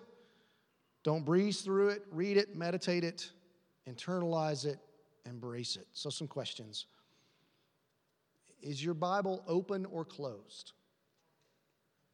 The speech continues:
Okay? Is your heart open or closed? Is your mind open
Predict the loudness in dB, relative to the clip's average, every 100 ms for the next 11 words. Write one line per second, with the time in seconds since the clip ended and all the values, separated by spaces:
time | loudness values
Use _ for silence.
0 | -12 -10 -10 -16 _ _ _ _ _ _
1 | _ _ -20 -6 -4 -2 -2 -6 0 2
2 | 2 0 -8 -20 -20 _ _ _ 0 0
3 | 0 -4 -4 -8 -14 -8 -8 -8 -10 -4
4 | -4 -6 -14 -16 -14 -16 -20 _ _ _
5 | _ _ _ _ _ _ _ -2 2 2
6 | 2 2 2 0 -6 -12 -20 -20 _ _
7 | _ 4 6 6 -2 -8